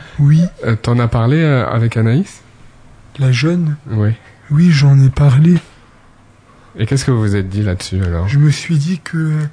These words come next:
Speaker 1: elle, elle sera, mais elle, elle sera, mais elle, elle, elle sera, mais elle sera, elle sera ma femme.
Speaker 2: Donc, pour toi, et c'est ce que vous avez dit, vous allez, vous pourriez,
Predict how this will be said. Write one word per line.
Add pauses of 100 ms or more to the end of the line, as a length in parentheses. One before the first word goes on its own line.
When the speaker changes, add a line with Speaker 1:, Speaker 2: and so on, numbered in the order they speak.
(300)
Speaker 1:
elle,
elle
sera,
mais (180)
elle,
elle
sera,
mais
elle,
elle,
elle
sera,
mais (320)
elle
sera,
elle
sera
ma
femme. (1000)
Speaker 2:
Donc,
pour
toi,
et
c'est
ce
que
vous
avez
dit,
vous
allez,
vous
pourriez,